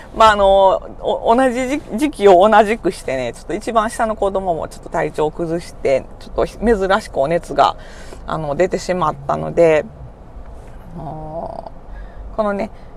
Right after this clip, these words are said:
あの、一週間は、あの、まあ、月曜日会社行って、火曜日もちょっとだけ午前中、ちょっと会社に用事あったんで顔出したんですけど、そっからちょっとしばらくね、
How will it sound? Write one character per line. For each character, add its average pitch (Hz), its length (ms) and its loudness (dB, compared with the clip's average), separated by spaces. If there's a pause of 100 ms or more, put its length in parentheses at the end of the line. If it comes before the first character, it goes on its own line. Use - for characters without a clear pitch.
(280)
あ 165 40 -8
の、 151 80 -6
一 160 100 -8
週 175 240 -2
間 151 300 -2
は、 123 260 -4 (240)
あ - 60 -14 (100)
の、 50 400 -12 (320)
ま 185 100 0
あ、 - 20 0
月 220 300 -2
曜 302 220 6
日 262 100 -4
会 202 260 2
社 202 160 2
行 220 140 -4
っ - 20 -16
て、 - 240 -2
火 359 140 4
曜 440 240 6
日 190 80 -2
も 285 240 4
ち 381 100 2
ょ 427 40 8
っ - 20 4
と 302 100 2
だ 277 140 8
け 175 80 -2
午 175 180 6
前 185 240 0
中、 180 540 0 (140)
ち - 80 -4
ょ - 20 2
っ 190 60 -2
と - 120 -4
会 160 280 -2
社 165 100 -6
に 151 220 -10
用 185 220 2
事 - 80 0
あ - 60 4
っ - 60 -4 (120)
た 143 100 0
ん - 60 -8
で - 60 -8
顔 175 260 2
出 175 120 0
し - 80 -16
た 170 140 -2
ん 160 60 -4
で 151 80 -4
す - 100 -16
け - 100 -6
ど、 - 180 -2
そ 226 160 0
っ - 40 -12
か 359 120 4
ら 247 80 4
ち - 80 -4
ょ - 40 -2
っ - 20 -12
と 196 60 -8
し 196 120 0
ば 196 140 6
ら 226 100 8
く 180 160 -6
ね、 151 260 -6